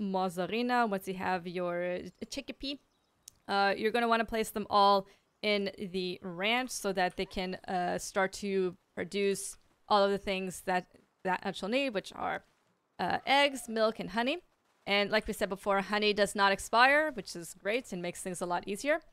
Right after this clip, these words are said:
So we have the flour, we have the red berries, we got the milk, eggs, and the honey. Let's make some cake. I'm gonna make, uh, the max amount that I can make. It's only five, but that's all right.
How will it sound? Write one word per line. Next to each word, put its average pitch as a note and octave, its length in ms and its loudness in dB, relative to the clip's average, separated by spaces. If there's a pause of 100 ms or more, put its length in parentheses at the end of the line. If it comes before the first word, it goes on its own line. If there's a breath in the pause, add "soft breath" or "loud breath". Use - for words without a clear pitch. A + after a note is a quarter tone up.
(320)
So B3+ 220 2
we A#3+ 100 2
have B3+ 160 -6
the C#4+ 100 -4
flour, D4 680 4
we A3 80 -6
have G#3+ 140 -2
the G#3+ 100 0
red B3+ 220 2
berries, B3 360 2
we - 60 -12
got G3+ 180 -2
the G3+ 60 -6
milk, C4 400 0
eggs, A3 480 -2
and G3 100 -4
the F3+ 80 -2
honey. C#4+ 420 -2 (460)
Let's C4+ 280 2
make C4+ 180 2
some B3+ 180 -4
cake. A#3 280 -4 (680)
I'm A3 100 -4
gonna A3+ 140 2
make, A3 220 2
uh, G3 240 4
the F#3+ 140 -2
max F#3+ 300 0
amount F#3 180 -2
that F#3 80 -4
I F#3 40 -8
can F#3 160 -8
make. B3 220 0
It's A3+ 140 -6
only E3+ 140 -4
five, B3 440 4
but F#3+ 100 0
that's F3 220 -4
all E3+ 60 -4
right. A3+ 200 2